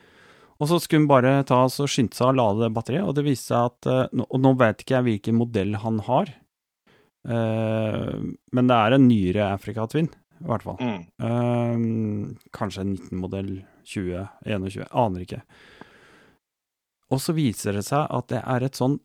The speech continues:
Speaker 1: kjempetynt, flatt batteri,
Speaker 2: <laughs> Ja vel.
Speaker 1: s-, som ikke er standard i størrelse.
Speaker 2: Å ja.
Speaker 1: Så du må ha tak i et sånn type batteri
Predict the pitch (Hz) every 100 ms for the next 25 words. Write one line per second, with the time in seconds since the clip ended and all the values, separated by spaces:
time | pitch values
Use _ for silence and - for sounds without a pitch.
0 | _ - - - - 165 92 - _ 95
1 | 92 - - 135 180 - - - - -
2 | - 156 156 - 110 170 - _ _ _
3 | _ _ _ _ _ _ _ _ _ _
4 | _ _ _ - - - - _ _ _
5 | _ _ _ _ - 71 76 127 - 175
6 | 175 - 190 _ - 117 147 - 104 110
7 | 170 202 - _ - 156 - 135 110 220
8 | 226 _ _ _ _ _ _ _ _ _
9 | _ _ _ _ _ _ _ _ _ 156
10 | 247 - - _ _ _ _ _ _ -
11 | 190 202 185 139 131 139 180 165 175 107
12 | - 107 104 - 156 - - - 131 156
13 | - 127 107 147 143 - 117 170